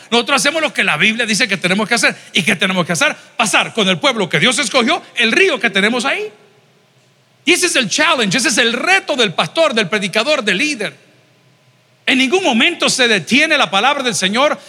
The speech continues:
a hablar del velorio de Moisés, del dolor y el vacío que sentía Josué por la muerte de su líder. No se detiene a hablar de eso.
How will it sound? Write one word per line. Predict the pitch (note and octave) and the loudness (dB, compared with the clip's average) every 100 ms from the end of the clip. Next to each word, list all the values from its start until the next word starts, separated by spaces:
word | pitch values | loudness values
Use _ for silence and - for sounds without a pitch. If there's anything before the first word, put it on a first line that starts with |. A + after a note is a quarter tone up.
| - | -4
a | |
hablar | G3 A#3 B3 | 0 0 0
del | G#3 | 0
velorio | E3+ D#3+ F3+ A#3 C4 | 0 0 2 2 2
de | C4 | 0
Moisés, | C4 B3+ C#4 C#4+ - - - - | -2 -4 -4 -4 -6 -16 -20 -2
del | C4+ A#3+ | -2 0
dolor | G3+ G3 C4+ | 0 2 2
y | |
el | C4 | 2
vacío | G3+ F#3 B3+ C#4+ | 2 -2 0 -2
que | - A#3 | -2 -2
sentía | F#3+ F3 C4 G3+ | -2 0 0 2
Josué | G3 F3 A3 C4+ | 2 0 0 0
por | A#3+ | 0
la | F3+ | 0
muerte | F#3+ B3 A#3 | 0 -2 -2
de | G3+ | -2
su | - | -2
líder. | F3+ C4 D4+ - - | -2 0 -2 -4 -6
No | - D4+ | 0 2
se | E4+ D4+ | 2 0
detiene | B3 - E4 E4 | 0 0 -2 0
a | |
hablar | G#3+ F#3 | 0 0
de | E3+ | 0
eso. | F3 F3 | 0 -2